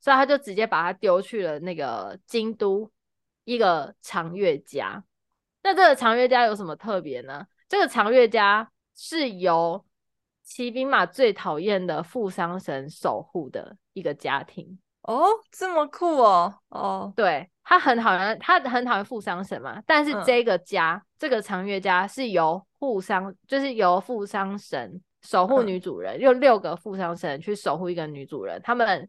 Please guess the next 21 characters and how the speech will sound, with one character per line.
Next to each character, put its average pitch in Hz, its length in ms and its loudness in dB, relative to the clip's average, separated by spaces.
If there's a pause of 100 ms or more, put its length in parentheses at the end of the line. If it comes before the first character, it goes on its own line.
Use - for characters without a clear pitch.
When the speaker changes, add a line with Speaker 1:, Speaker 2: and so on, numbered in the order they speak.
Speaker 1:
人 202 340 0
跟 247 180 4
富 254 140 -4
商 220 140 0
神 190 160 -4
组 170 160 -12
成 165 160 -10
一 165 60 -10
个 160 160 -4 (160)
大 180 200 4
家 151 280 -2
庭， 165 300 -16 (100)
共 240 180 4
同 185 220 -2
生 180 300 -4
活 165 180 -2
的 139 120 -4
一 151 100 -6
个 107 320 -8 (680)
地 180 160 -6
方。 135 360 -6